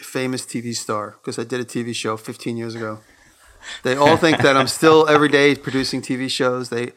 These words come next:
Speaker 1: and the, and I live in a middle-income building, and they're all like, "Aren't you rich? Like, why do you live here? Aren't you rich? Aren't you,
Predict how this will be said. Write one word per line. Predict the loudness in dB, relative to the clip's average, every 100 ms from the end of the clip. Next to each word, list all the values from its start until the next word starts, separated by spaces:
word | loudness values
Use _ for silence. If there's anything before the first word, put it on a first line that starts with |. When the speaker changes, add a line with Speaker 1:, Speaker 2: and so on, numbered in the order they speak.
| -20 -20 -6
Speaker 1:
and | -2
the, | 0 0
and | 2
I | 2
live | 2 0
in | 0
a |
middle-income | 0 -2 -2 -4 -4
building, | -2 -2 -4
and | -4
they're | -4
all | -4
like, | -6 -8
"Aren't | -6 -4 -4 -4
you | -6
rich? | -6 -6 -6 -6 -10
Like, | -10 -8
why | -6 -6
do |
you | -8
live | -8 -10
here? | -10 -12 -12
Aren't | -14 -12 -10
you |
rich? | -10 -10 -12 -12
Aren't | -12
you, | -14